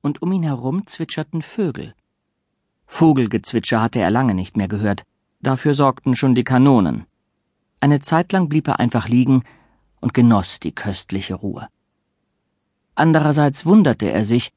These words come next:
ein wenig benommen, darüber, warum er in feuchtem, aber würzig duftendem Gras und nicht auf seinem Bettzeug lag.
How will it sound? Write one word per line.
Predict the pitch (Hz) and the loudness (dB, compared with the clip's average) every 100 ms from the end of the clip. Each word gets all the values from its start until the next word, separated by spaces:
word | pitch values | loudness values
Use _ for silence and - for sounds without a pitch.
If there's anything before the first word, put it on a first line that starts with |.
| _ | _
ein | - 104 | -2 2
wenig | 120 120 117 - | 4 4 2 2
benommen, | 120 120 117 127 131 - - _ - | 4 6 6 6 4 0 -20 _ -2
darüber, | 143 135 131 147 151 151 | 2 2 4 4 4 2
warum | 139 131 147 | 0 2 2
er | 156 | 2
in | - 123 | 0 -2
feuchtem, | - 131 139 - 175 170 | 0 2 0 -2 -2 -2
aber | 135 135 117 | 0 0 2
würzig | 131 135 - 151 - | 2 0 -2 -8 -4
duftendem | - 143 - 139 127 120 113 | -2 -2 -2 -2 0 0 -2
Gras | 143 165 104 85 - - - _ _ _ _ | -2 -4 -4 -6 -12 -20 -20 _ _ _ _
und | 120 | 2
nicht | 123 117 | 2 2
auf | 110 | 0
seinem | 117 110 | 2 2
Bettzeug | - - - 98 - | 0 -6 -6 -10 -10
lag. | 95 107 | -12 -12